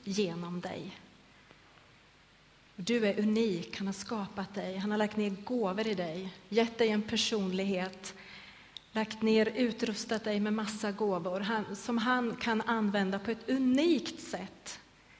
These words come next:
som ingen annan kan ersätta. Utan Gud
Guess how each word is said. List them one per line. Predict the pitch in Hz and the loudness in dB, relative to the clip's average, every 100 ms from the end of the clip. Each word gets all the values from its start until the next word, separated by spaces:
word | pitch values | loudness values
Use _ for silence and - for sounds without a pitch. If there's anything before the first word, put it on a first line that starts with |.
| - - - | -20 -20 -16
som | - 254 | 0 4
ingen | 302 233 | 6 4
annan | 247 294 277 214 220 220 | 6 6 6 4 4 2
kan | 220 226 | 0 0
ersätta. | 247 220 - 214 - - 247 220 - - - - - - - - - - - | 2 2 2 0 -4 -4 -4 -4 -6 -16 -20 -20 -20 -20 -20 -20 -20 -20 -14
Utan | 190 226 220 | -6 -2 0
Gud | 214 262 247 196 165 | 0 0 2 0 -4